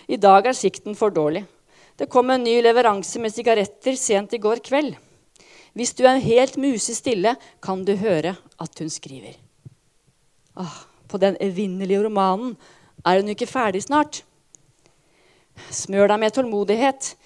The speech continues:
Hun har allerede brent to utkast. Se her, kaster Aske opp i luften. Nei, det er ikke sant, prøver å fange og tyde asken. Det er ikke en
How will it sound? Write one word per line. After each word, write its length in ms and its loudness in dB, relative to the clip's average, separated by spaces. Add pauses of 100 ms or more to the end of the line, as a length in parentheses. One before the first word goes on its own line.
(260)
Hun 240 -8
har 320 6
allerede 560 0
brent 560 -4 (160)
to 320 -8
utkast. 640 -10 (120)
Se 280 2
her, 200 0 (520)
kaster 400 -8
Aske 400 -6
opp 240 -10
i 80 -10
luften. 400 -12 (1200)
Nei, 240 -4
det 140 -4
er 80 -8
ikke 180 -10
sant, 480 -6 (440)
prøver 300 2
å 60 -6
fange 400 -6
og 160 -4
tyde 320 -8
asken. 400 -4 (1120)
Det 80 0
er 240 4
ikke 180 0
en 60 -8